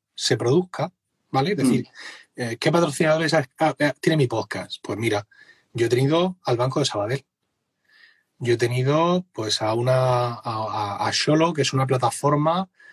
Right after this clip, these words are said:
Speaker 1: de contabilidad para autónomos. Mira, Xolo, eh,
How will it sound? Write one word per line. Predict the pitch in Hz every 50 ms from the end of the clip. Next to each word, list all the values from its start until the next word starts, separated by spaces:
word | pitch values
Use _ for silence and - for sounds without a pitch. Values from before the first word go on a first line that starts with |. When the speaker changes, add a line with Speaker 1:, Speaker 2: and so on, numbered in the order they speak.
| - - _ _ -
Speaker 1:
de | 127 117 120 117 117 113 113 113 107 107
contabilidad | - 123 120 117 107 110 113 123 127 131
para | 143 143 135 120 113 110 107 104 107 104 101 101 - _ _
autónomos. | - 123 117 120 160 190 185 143 - - - -
Mira, | 147 143 - - -
Xolo, | - - - 135 135 143 156 185 196 _ _ -
eh, | 127 113 104 101 98 92